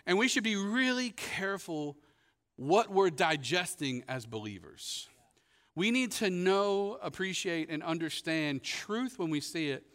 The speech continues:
versus false doctrine when we see it. We have a responsibility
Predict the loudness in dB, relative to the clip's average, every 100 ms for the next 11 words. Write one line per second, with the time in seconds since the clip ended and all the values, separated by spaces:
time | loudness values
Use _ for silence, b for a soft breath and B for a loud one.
0 | b b b b -8 -6 -6 -6 -2 -2
1 | -2 -2 -2 -6 -8 -8 -10 -12 -16 -18
2 | _ _ _ _ _ _ _ _ _ _
3 | 2 4 6 4 2 0 2 2 0 -2
4 | 0 2 2 -2 -6